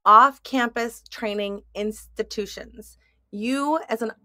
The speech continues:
independent online teacher, you are a person. You are not an institution. So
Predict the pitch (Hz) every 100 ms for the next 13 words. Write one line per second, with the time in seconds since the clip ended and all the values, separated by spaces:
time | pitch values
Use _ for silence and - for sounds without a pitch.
0 | - 240 262 233 220 214 190 196 202 208
1 | - 180 175 196 247 302 220 196 - 226
2 | 220 185 170 - 180 180 202 240 240 208
3 | 208 180 - 175 - - _ _ _ -
4 | 208 190 185